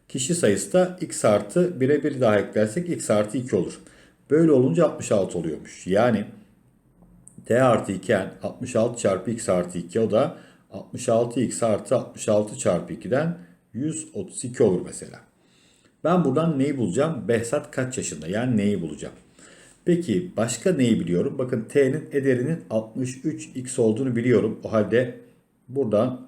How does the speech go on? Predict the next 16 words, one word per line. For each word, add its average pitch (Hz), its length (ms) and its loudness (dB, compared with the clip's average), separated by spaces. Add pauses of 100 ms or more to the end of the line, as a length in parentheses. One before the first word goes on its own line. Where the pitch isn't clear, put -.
bunu 117 260 -6
kullanarak 107 640 0 (300)
işlemleri 117 500 0
biraz 107 240 4
daha 131 160 -2
kolaylaştırabilirim. 101 840 0
Örneğin 123 460 0 (460)
ilk 165 220 0
denklemde 113 560 0
altmış 104 400 -4
üç 127 160 -8
x'i 120 200 -6
bu 135 80 -4
tarafa 117 320 2
atacak 92 280 -4
olursak 127 420 -2